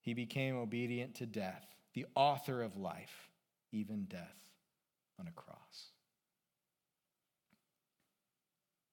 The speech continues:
When Jesus looks at you,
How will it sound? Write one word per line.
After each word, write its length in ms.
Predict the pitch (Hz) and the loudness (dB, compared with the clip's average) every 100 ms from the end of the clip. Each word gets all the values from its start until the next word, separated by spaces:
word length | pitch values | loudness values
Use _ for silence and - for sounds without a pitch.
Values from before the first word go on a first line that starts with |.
| _ _ _ _ - | _ _ _ _ -4
When 160 | 117 | -2
Jesus 800 | 110 127 135 117 117 - - - - _ - | 2 2 2 0 -2 0 0 -2 -8 _ -8
looks 600 | 123 131 131 - - - - | -2 -2 -2 -4 -2 -2 -4
at 160 | 113 107 | -6 -4
you, 220 | 95 | -4